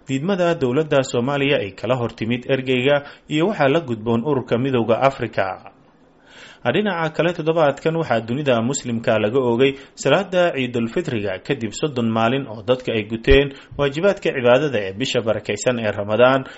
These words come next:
xilli dunida ay weli la tacaalayso aafada covid sagaal iyo toban iyo dhibaatooyin bini'aadanimo. Soomaaliya oo ka mid ah dalalka muslimiinta ee caalamka ayaa si weyn looga dabaaldegay maalinta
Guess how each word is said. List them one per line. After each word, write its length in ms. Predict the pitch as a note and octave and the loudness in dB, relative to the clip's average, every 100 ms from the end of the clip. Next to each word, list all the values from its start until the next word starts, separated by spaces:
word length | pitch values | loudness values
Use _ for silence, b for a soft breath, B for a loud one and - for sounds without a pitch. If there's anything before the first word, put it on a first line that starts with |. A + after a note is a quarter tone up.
| B | B
xilli 300 | - G3 B2+ G2+ | -4 -2 -2 -2
dunida 300 | B2 D3+ A2+ | -2 0 -2
ay 120 | G2 | -2
weli 240 | F#2 G2 B2 | -6 -2 2
la 100 | B2+ | 2
tacaalayso 580 | B2+ A2 B2 A#2 A2 A#2 | 2 2 4 2 0 0
aafada 420 | A2+ A2 D3 A#2 | -2 -2 0 0
covid 380 | A2+ D3 B2+ A#2 | 0 0 0 -2
sagaal 340 | A2+ A2+ B2 C3 | -4 0 2 2
iyo 140 | A#2 | -2
toban 300 | A2+ A#2+ C3 C3+ | -2 -2 -2 -2
iyo 140 | A#2+ B2+ | -2 0
dhibaatooyin 580 | A#2 A2 - C3 B2+ A2 | 0 0 0 -2 0 -2
bini'aadanimo. 720 | A2 A2 G#2 G#2+ G#2+ A2+ C#3 C3+ B B - | -4 -2 -2 -2 -2 0 -2 -2 B B -12
Soomaaliya 640 | - G2 F#2 A#2 G#2+ A2 | -8 -6 0 0 2 0
oo 140 | G#2+ G#2+ | 0 -2
ka 160 | - | -2
mid 160 | B2+ A#2+ | 0 4
ah 140 | B2+ B2 B _ | 4 2 B _
dalalka 320 | C3 F3 E3+ | 0 0 -2
muslimiinta 580 | C#3+ - C#3 D#3+ C#3 D#3+ | -4 -4 -6 -4 -4 0
ee 100 | C#3+ | 2
caalamka 460 | A#2+ C#3 B2+ G#2+ C#3 | 2 2 0 -2 0
ayaa 220 | A#2 G#2 | 0 -2
si 160 | G2 C#3 | -6 -4
weyn 180 | C3 A2 | -2 0
looga 200 | G#2+ B2+ | 0 0
dabaaldegay 600 | B2 A2+ G#2+ G#2 A2 C3 B2+ B - | 0 2 2 2 0 0 -4 B -4
maalinta 440 | C3 D3 F#3+ - | -2 0 -2 2